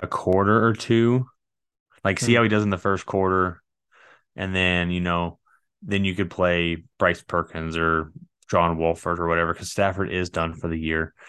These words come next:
Speaker 1: Um, so I could see them trying him out there just to get some reps in. Um, so I, I expect Baker, Baker to play this week.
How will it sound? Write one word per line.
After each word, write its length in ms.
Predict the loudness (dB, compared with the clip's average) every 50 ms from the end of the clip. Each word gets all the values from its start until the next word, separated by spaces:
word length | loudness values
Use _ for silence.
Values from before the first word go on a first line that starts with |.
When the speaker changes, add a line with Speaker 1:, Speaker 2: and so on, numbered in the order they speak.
| -20 -20 -20 -20 _ _ -8
Speaker 1:
Um, 540 | -4 -2 0 0 0 0 -2 -2 -6 -10 -12 _ _ _ _ _ _ _ _ _ _ _ _ _ _ _ _ _ _ -20 -20 _ _ _ _ -12
so 260 | -10 -4 0 2 2 2
I 120 | 2 2
could 120 | 0 -2
see 140 | 0 2 2
them 180 | 2 2 0 -2
trying 320 | -2 -2 0 0 0 0
him 120 | -2 -4 -2
out 260 | -4 -4 -4 -4 -4
there 180 | -4 -2 -2 -2
just 420 | -4 -2 -2 -2 -2 -4 -10 -10
to 440 | -4 -2 0 0 0 0 -2 -4 -6 _ _ -20 -20 -20 -20 -20 -20 -20 -20 -20 _ _ -4
get 120 | -2 -2 0
some 200 | 0 0 2 2
reps 280 | 2 2 2 0 0
in. 320 | 0 2 2 2 0 -2 -4 _ _ _ _ _ _ _ _ _ _ _ _ -16 -10
Um, 500 | -8 -6 -6 -6 -6 -8 -10 -12 -14 _ _ _ _ _ _ _ _ _ _ _ _ _ _ _ _ _ _ _ _ _ -20 -20 -20 _ _ _ _ -16 -6
so 180 | 0 0 2
I, 180 | 2 0 -2 -6 _ _ _ 2
I 100 | 4 4
expect 300 | 4 4 2 -2 -2 0
Baker, 260 | 0 -2 -2 -4 -10 -14 -10
Baker 300 | -6 -6 -4 -2 0 0
to 80 | 0 0
play 200 | -2 -4 -6 -6 -6
this 180 | -8 -8 -10
week. 320 | -8 -8 -8 -8 -8 -10